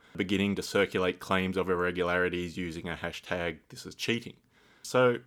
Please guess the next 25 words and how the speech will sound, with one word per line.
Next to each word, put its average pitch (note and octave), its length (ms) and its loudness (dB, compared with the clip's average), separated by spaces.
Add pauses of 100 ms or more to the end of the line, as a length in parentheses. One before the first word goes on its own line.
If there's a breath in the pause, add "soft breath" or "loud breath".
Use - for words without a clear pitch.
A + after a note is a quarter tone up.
(260)
I B2 100 6
think A#2+ 320 2
there G#2 160 2
was G2+ 320 6
always F#2+ 840 4
an G2 120 2
agenda F#2+ 540 4
of F2+ 360 2
discrediting F#2+ 580 -2
the F2 80 -2
result, F2 500 -2
of F2+ 180 -2
coming F#2 280 -2
out E2 220 -2 (180)
with F2 320 -4
a F#2+ 120 2
different F#2+ 400 -2
version F2+ 640 -2 (120)
of F2 360 -2
what F#2 140 0
had F2 120 -2
happened F2 320 -6
in F2 100 -6
the E2 80 -8
election. - 420 -2